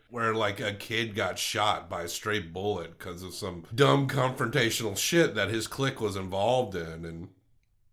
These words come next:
I believe he had to pay out, like, a half a million dollars. Both have sexual assault charges on their record, Mike Tyson more infamously so. We also get in, the Buster Douglas loss also kinda leads into where Mike Tyson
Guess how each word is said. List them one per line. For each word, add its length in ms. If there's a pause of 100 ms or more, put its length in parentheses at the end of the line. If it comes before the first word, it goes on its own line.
(200)
I 60
believe 260
he 40
had 120
to 60
pay 180
out, 120
like, 140
a 80
half 260
a 60
million 320
dollars. 540 (180)
Both 240
have 380
sexual 420
assault 460
charges 720
on 160
their 160
record, 480
Mike 280
Tyson 460
more 240
infamously 640
so. 500
We 100
also 360
get 180
in, 420
the 140
Buster 340
Douglas 520
loss 500
also 340
kinda 240
leads 380
into 400
where 400
Mike 300
Tyson 640